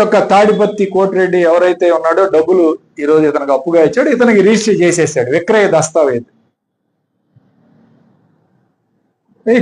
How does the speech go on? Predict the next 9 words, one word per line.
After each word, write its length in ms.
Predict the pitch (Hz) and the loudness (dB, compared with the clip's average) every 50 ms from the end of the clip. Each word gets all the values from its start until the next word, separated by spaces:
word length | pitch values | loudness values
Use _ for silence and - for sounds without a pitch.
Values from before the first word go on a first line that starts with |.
| 247 196 | 2 2
కాపీలు 320 | 185 190 190 208 202 190 165 | 2 2 2 2 2 2 2
కావాలంటే 340 | 180 180 180 180 190 190 214 196 165 | 2 2 2 2 0 0 -2 -2 -4
మీకు 140 | 175 175 165 175 | -4 -4 -2 -2
కూడా 160 | 175 156 143 127 - - _ _ _ _ _ _ _ - | 0 0 0 -2 -4 -8 _ _ _ _ _ _ _ -16
అన్ని 140 | 127 147 139 120 | -14 -12 -6 -4
జిరాక్స్ 340 | 135 147 151 143 147 - - 131 | -2 0 0 -2 -2 -4 -4 -4
కాపీలు 260 | 113 101 110 104 101 101 | -4 -4 -4 -6 -8 -8
ఇస్తాను. 320 | - - 135 135 123 180 226 240 - _ - - - _ _ _ _ _ _ _ _ _ _ _ _ _ _ _ _ _ _ _ _ _ _ _ _ _ _ _ - | -8 -8 -8 -6 -6 -6 -6 -8 -10 _ -20 -20 -20 _ _ _ _ _ _ _ _ _ _ _ _ _ _ _ _ _ _ _ _ _ _ _ _ _ _ _ -2
So 100 | 302 | 0